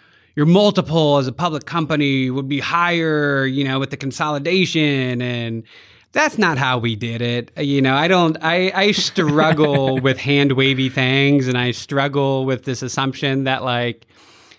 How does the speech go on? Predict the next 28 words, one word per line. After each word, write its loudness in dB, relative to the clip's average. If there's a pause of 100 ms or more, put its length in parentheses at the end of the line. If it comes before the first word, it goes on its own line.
(340)
um, 0
there's -2
gonna 2
be 0
some -2
long-term 0
multiple 0
gain 0
when -2
we -2
live 0
in 0
a 0
highly -4
dynamic -2 (280)
area 2
where 0
there 0
are -2
lots -2
of -4
big -4
funds 2
and 0
competitors -4
can -8
get -4
funded. -4